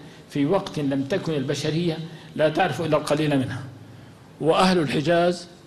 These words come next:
هم من أقل الناس عندهم أسماع وعندهم هذه الثروة العلمية، من أجل تدبرها ومن أجل شكر الخالق عليها. طبعًا دلالة اللغوية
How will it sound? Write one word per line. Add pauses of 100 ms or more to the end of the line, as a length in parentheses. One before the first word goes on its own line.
هم
من
أقل
الناس (140)
عندهم
أسماع (300)
وعندهم
هذه
الثروة
العلمية، (100)
من
أجل
تدبرها (400)
ومن
أجل
شكر
الخالق
عليها. (760)
طبعًا
دلالة
اللغوية